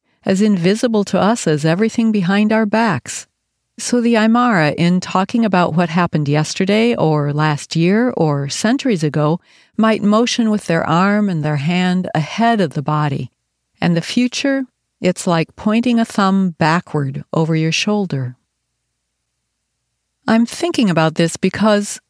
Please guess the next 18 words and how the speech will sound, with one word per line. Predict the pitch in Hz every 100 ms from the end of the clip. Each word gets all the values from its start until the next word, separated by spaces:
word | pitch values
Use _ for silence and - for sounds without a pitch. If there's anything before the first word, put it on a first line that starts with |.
| 196
to | 214
learn | 220 226 254
from | 254 226
the | 220
Aymara, | 196 196 196 202 208 208 - -
we | 202 214
need | 226 269 294 -
to | 240
do | 214 214
some | - 208 190 190 -
serious | - - 269 269 262 254 - -
facing | - - 214 - 170 151
the | 147
past. | - 185 170 147 - - - _ _ _ _ _ _ _ _ _ _
This | 233 247 -
most | 220 233 -
recent | 202 226 247 226
month, | 208 220 233 - -